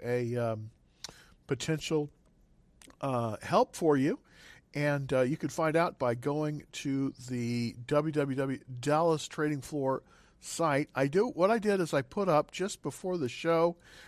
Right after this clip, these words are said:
a list of the heat map. We're gonna be going through this, but, uh, uh, we're, you know, a list of the heat map of every, you know, of every sector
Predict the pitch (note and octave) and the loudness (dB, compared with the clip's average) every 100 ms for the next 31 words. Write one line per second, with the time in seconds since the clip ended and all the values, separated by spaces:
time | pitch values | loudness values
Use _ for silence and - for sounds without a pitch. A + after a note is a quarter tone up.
0 | - - C3 B2+ B2+ C#3+ G3+ - D3+ B2 | -20 -4 -2 -2 -2 0 0 0 -4 -4
1 | A2 - G#3 B2 A2+ E3 B3+ A3 E3 G3 | -8 -6 -6 -4 -4 -2 -2 -2 0 2
2 | E3+ - A#3 A#3+ D3+ C3 - D3+ C#3 - | 2 -2 -2 4 4 4 0 4 4 2
3 | D3+ C3+ C3+ B2+ - - - _ B2+ C#3 | 4 4 4 0 -14 -20 -20 _ 2 4
4 | C3+ A#2 C#3+ D#3 D#2+ C3+ D3+ C#3 C3 G#2+ | 4 2 -2 -4 -8 -4 0 2 2 -4
5 | - B2 C#3 F3 G3+ - C#3+ D3 A#2+ F#3+ | -4 -2 2 2 2 -2 -2 -4 -4 -6
6 | C#3 D3+ D3 D3+ B2+ - D#3 F3 F3+ E3 | -4 -2 0 -2 -6 -4 -2 0 -2 -4
7 | - D3+ D3 A#2+ - D#3 F#3+ F3 - E3+ | -4 0 2 0 0 0 0 -4 0 0
8 | - C#3+ | 0 -6